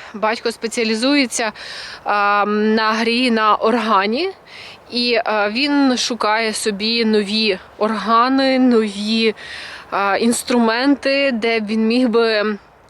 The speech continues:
застосувати свій талант, тому що мама Джека розповідає про те, що він дуже талановито грав. Е, Джекові самому дуже цікаво побачити свого батька,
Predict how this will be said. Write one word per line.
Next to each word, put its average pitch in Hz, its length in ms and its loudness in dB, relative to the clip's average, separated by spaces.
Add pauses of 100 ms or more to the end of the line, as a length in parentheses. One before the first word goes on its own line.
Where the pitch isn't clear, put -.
(300)
застосувати 226 800 -2
свій 233 240 -2
талант, 208 640 0
тому 202 280 -2
що 202 520 2
мама 269 340 4
Джека 254 340 -2
розповідає 208 520 -4
про 202 140 -8
те, 214 220 -4 (340)
що 277 200 -2
він 254 180 4
дуже 240 260 2
талановито 208 680 0
грав. 190 320 -2 (640)
Е, 202 260 0
Джекові 262 380 -2
самому 302 420 2
дуже 240 180 -8
цікаво 214 460 0
побачити 214 760 0
свого 214 360 -2
батька, 233 640 -2